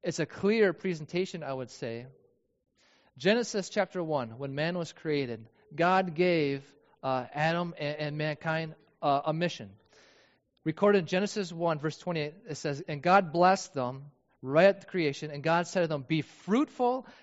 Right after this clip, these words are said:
and multiply and fill the earth and subdue it and have dominion over the fish of the sea and over the birds of the heavens and over every living thing that mo-, moves on the ground.'" And so you, you hear this message, you hear multiplying, you hear these things, right? Multiplying,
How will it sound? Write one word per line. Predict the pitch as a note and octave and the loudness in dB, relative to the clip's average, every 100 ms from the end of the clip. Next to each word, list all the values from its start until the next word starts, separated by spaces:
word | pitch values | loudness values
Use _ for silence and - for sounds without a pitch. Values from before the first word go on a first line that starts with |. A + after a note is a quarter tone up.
| _ F3 | _ 0
and | E3 | 2
multiply | D#3+ F3 G3 G3 G3 - C#3+ C#3 - | 2 4 4 2 -4 0 2 2 -2
and | C#3 | -8
fill | - F#3+ | -4 -2
the | G3+ A3 | -2 0
earth | E3+ E3 | 0 0
and | F3 D3 | -2 -6
subdue | - C#3 C3 F#3+ E3+ | -6 -10 -4 -2 0
it | C#3+ | -4
and | C#3+ | -4
have | D3+ D3+ | -2 -2
dominion | D3 C#3+ F3+ G3+ G3 | -4 -2 -2 -2 -2
over | E3 C#3+ | -4 -4
the | |
fish | - - A#3 - - - - | -4 -4 -4 -4 -12 -20 -4
of | D#3+ | -2
the | C#3+ | -2
sea | - - G3+ G#3 | -4 -4 -2 -2
and | E3 | -2
over | D#3 | -4
the | D3 | -4
birds | C3 F3 G3+ G3 | 0 2 4 2
of | E3+ | -2
the | |
heavens | D#3 F#3 F#3 F#3 - - - - | 0 2 2 -4 -8 -18 -10 -2
and | E3+ | 2
over | E3 E3+ | 4 4
every | F3 G3 A3 - - | 4 4 2 -4 -2
living | F#3 G#3+ G3+ | 2 4 2
thing | G3+ F3+ | -2 0
that | E3+ E3+ | -2 -4
mo-, | D#3+ D#3 D#3+ D#3+ F#3 G3+ | -8 -6 -2 4 4 4
moves | F3+ G#3+ A3 F#3 | 2 0 0 -6
on | F#3 | -6
the | E3 | -4
ground.'" | D3+ E3 F3 C3 A#2 - - - - | 0 2 2 0 -6 -18 -20 -20 -8
And | E3 | -4
so | E3+ | 0
you, | F#3 - | -2 -2
you | A#3 F#3+ | -4 -2
hear | A3+ C4+ | 0 2
this | A3+ - | 2 4
message, | G3+ G3+ D3+ | 2 2 -2
you | D#3+ | -2
hear | F3 F3 | 0 0
multiplying, | E3 G3+ A3 - F3 C3 C3 | 4 4 4 0 -2 -4 -4
you | |
hear | C3 F#3 | -2 0
these | F3 | -2
things, | - F#3+ D#3+ | -4 -6 -6
right? | C3+ | -8
Multiplying, | D3 E3 - - D#3 C3 A#2 | -2 -2 -2 -6 -4 -4 -6